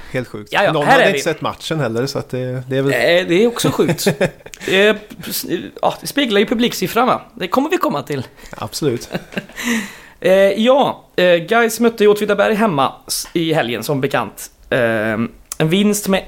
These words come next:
Speaker 2: ett noll.
Speaker 1: Mm.
Speaker 2: Framför artonhundrafemtioen åskådare. Mål av Axel Henriksson.
Speaker 1: Ja.
Speaker 2: Ska jag dra startelvan så kör du en sammanfattning?
Speaker 1: Ja, men det kör vi på.
Speaker 2: Det kör vi på. Eh, Krasniqi som vanligt i mål.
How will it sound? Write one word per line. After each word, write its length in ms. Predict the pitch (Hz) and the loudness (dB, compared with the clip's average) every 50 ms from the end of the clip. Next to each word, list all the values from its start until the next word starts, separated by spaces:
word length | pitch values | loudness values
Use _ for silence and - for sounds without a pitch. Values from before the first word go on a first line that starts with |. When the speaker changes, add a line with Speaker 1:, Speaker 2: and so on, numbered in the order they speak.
| - - | -4 -4
Speaker 2:
ett 320 | 202 190 190 - - - - | -4 -4 -4 -8 -14 -8 -4
noll. 500 | 170 175 185 185 196 214 247 277 302 294 294 - - - - _ - - - | -2 0 2 4 4 4 4 2 0 -2 -4 -8 -14 -20 -20 _ -20 -12 -6
Speaker 1:
Mm. 300 | 127 123 135 151 190 202 202 - - - _ | -2 0 0 0 -2 -4 -8 -14 -20 -20 _
Speaker 2:
Framför 760 | - - 214 208 190 175 - 202 196 190 190 196 196 185 - | -2 0 2 2 2 0 0 2 4 6 6 6 4 4 4
artonhundrafemtioen 960 | - 220 208 170 151 - 202 208 196 180 - - 214 196 190 196 214 196 180 196 | 4 4 4 4 2 0 0 0 0 0 2 2 0 0 2 2 0 2 2 2
åskådare. 600 | 190 175 147 - - 156 139 143 147 165 214 254 240 - - _ _ _ _ _ _ _ _ - - - _ _ _ _ _ _ _ _ _ _ _ _ _ _ _ | 2 2 0 2 2 2 2 4 2 2 2 0 -2 -6 -12 _ _ _ _ _ _ _ _ -16 -16 -16 _ _ _ _ _ _ _ _ _ _ _ _ _ _ _
Mål 240 | - 202 196 185 175 | 0 2 2 4 2
av 140 | 175 175 180 | 2 2 2
Axel 380 | 185 - - - - - 196 | 0 0 -2 -4 -6 -2 0
Henriksson. 360 | 196 170 123 110 - - - - - - - _ _ _ _ _ _ _ _ | 0 0 0 -4 -6 -8 -10 -12 -16 -20 -20 _ _ _ _ _ _ _ _
Speaker 1:
Ja. 220 | 131 135 180 226 - _ _ - - | -4 -4 -4 -4 -8 _ _ -20 -10
Speaker 2:
Ska 140 | - - | -2 -2
jag 100 | 208 220 | 0 2
dra 180 | 208 233 247 254 | 4 4 2 4
startelvan 440 | 240 254 240 - - 151 147 147 143 | 4 4 2 2 2 0 -2 0 -2
så 80 | 160 | -2
kör 240 | 160 - 185 175 170 | -2 0 2 2 2
du 140 | 156 160 156 | 4 4 2
en 60 | 151 | 2
sammanfattning? 540 | 151 180 147 139 135 147 147 147 190 180 156 - - - _ | 2 2 0 2 0 -2 -2 -2 -2 -2 -2 -6 -10 -20 _
Speaker 1:
Ja, 340 | - 107 107 113 120 123 127 | -8 -6 -2 -2 0 0 0
men 120 | 127 127 123 | -2 -2 -2
det 100 | 131 127 | -2 -2
kör 180 | - 123 110 | -2 -4 -4
vi 80 | 101 101 | -4 -6
på. 200 | - - 95 107 - | -6 -6 -6 -4 0
Speaker 2:
Det 160 | 123 160 175 | 2 2 2
kör 140 | 165 - 117 | 2 0 -4
vi 80 | 104 101 | -4 -6
på. 160 | - - 76 - - - - - - - - - - - _ _ - - | -6 -8 -10 -10 -14 -20 -20 -20 -20 -20 -20 -20 -20 -20 _ _ 0 2
Eh, 500 | 185 185 190 190 196 196 196 196 196 - - | 4 4 6 6 6 6 4 4 0 -2 0
Krasniqi 520 | 233 247 233 240 240 233 220 - 240 233 | 2 2 2 4 2 2 2 0 -2 0
som 140 | 196 233 233 | 2 4 4
vanligt 260 | 233 220 196 185 - | 4 4 2 0 -2
i 40 | - | 0
mål. 420 | 160 170 185 220 262 285 294 302 | 0 2 4 4 4 4 2 0